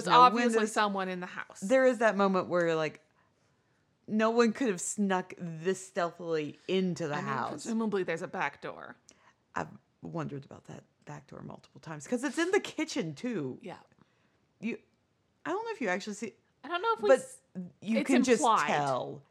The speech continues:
Speaker 2: It's one of those houses. The back, it's
Speaker 1: Well,
Speaker 2: through the kitchen.
Speaker 1: most houses have two exits.
Speaker 2: Yeah.
Speaker 1: 'Cause it's, like, good for fire safety and stuff.
Speaker 2: And the second one is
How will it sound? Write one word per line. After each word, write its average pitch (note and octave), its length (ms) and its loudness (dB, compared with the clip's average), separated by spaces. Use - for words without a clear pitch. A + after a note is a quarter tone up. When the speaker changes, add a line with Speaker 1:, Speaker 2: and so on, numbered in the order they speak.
Speaker 2:
It's G3 160 -2
one A3 200 -2
of G#3 80 -2
those F#3 160 0
houses. C#3 420 -6
The - 100 -12
back, D#3 200 2
it's - 80 -2
Speaker 1:
Well, G4+ 240 6
Speaker 2:
through D#3+ 140 -6
the - 100 -14
kitchen. - 360 -12
Speaker 1:
most E4+ 640 -2
houses C4+ 520 -6
have A3+ 320 -6
two A3+ 380 -10
exits. - 720 -16
Speaker 2:
Yeah. C#4+ 160 -4
Speaker 1:
'Cause G#3 240 -18
it's, G3 300 -16
like, F#3 260 -14
good G3+ 180 -12
for F3+ 140 -18
fire F3+ 340 -14
safety - 420 -20
and A#3 120 -20
stuff. - 140 -8
Speaker 2:
And A3 200 -6
the G#3 120 -8
second A#3+ 320 -6
one A3+ 260 -4
is G#3 260 -8